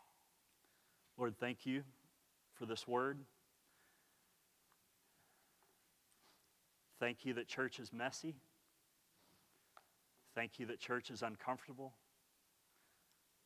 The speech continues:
Thank you that you put people in the life of our church and in our lives that see things different than we do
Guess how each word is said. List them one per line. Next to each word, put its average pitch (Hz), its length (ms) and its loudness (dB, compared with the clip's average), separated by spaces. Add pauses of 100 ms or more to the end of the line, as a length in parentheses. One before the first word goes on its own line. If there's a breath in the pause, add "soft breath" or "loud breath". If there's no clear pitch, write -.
(100)
Thank 113 220 -4
you 120 80 -2
that 113 120 0
you 117 140 -4
put 131 260 0
people 131 300 -4
in 120 80 -6
the 110 80 0
life 120 340 4 (460)
of 101 80 -14
our 113 120 2
church 139 540 0
and 120 100 -6
in 113 160 -8 (160)
our 123 180 6
lives 120 480 4
that 110 180 -6
see - 320 -4
things 123 320 -8
different 120 400 -4
than 131 160 -8
we 127 140 -2
do 101 80 -8